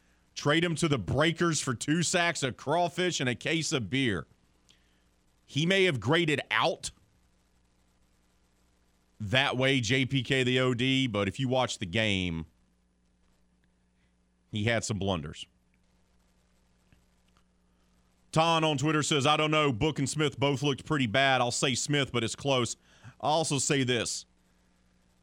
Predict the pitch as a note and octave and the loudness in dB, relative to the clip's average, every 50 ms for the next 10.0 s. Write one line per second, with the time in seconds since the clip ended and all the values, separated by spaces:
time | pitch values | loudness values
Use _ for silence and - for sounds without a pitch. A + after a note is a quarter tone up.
0 | _ - - - F3 F3 F3 C#3+ - - D#3+ D3 C#3+ D#3 E3 E3 D3 D#3 C#3 B2 | _ -8 -2 0 0 0 0 0 0 0 2 2 2 2 2 2 0 0 0 2
1 | D3+ D#3 D3+ - - D3+ - - - F3 C#3 C#3 - - F#3 E3 C#3+ A2+ B2 F3+ | 2 2 2 2 0 -4 -2 0 2 2 2 2 2 4 4 2 2 2 2 2
2 | E3+ D3+ B2+ B2 - C3+ - E3 D#3 B2 B2 G#2+ G2+ G2+ B2 A#2+ - D#3 C3+ A#2 | 4 4 2 0 0 2 2 2 2 2 0 0 0 0 0 0 0 0 0 0
3 | A#2+ C3+ C3 B2+ C3+ C#3+ D3 D3+ C#3+ - - D#3+ D3+ C3+ - - D3+ C#3 C3 A#2 | 0 0 2 2 4 4 4 2 0 0 -2 -2 -2 -2 -2 -2 0 0 0 0
4 | B2+ C#3 C#3 C3+ B2+ - B2 A2 - C3+ B2+ B2 A2+ A#2+ A#2+ A2+ G2+ A#2 A#2 A2+ | 2 2 2 2 0 -2 -8 -6 -2 0 0 0 0 0 0 0 0 0 0 0
5 | G#2+ A2+ G#2 G2 F#2 G2 F#2 D#2+ - - - - _ _ _ _ _ _ _ _ | 0 0 -2 0 0 0 0 -2 -2 -6 -10 -14 _ _ _ _ _ _ _ _
6 | _ _ _ _ _ _ _ _ _ _ _ _ _ - - F3+ F#3 D3 G#2 D#3 | _ _ _ _ _ _ _ _ _ _ _ _ _ -4 0 2 2 2 2 2
7 | G3 A3 A#3+ B3 G3+ - B3 A3+ G3+ - F#3 D#3 E3 D#3+ D#3+ - - C#3+ C3 B2 | 0 0 0 -2 -2 0 0 0 0 0 0 2 2 2 2 2 0 0 2 2
8 | B2 A#2 - A#2+ C3 C#3 C3+ C3+ B2+ B2 B2 B2+ - - B2 A#2 A#2+ A#2 A2+ G2 | 2 0 0 0 0 2 2 2 2 2 0 -2 -4 -4 -2 0 0 0 0 0
9 | F#2 G#2+ F#2+ F2+ D2+ D#2 D#2+ - - G2+ F#2+ F2+ E2+ E2+ D#2+ D2+ D2 C#2+ - - | 0 0 0 0 -2 -6 -10 -8 -6 -4 -2 -2 -2 -4 -4 -6 -8 -10 -12 -16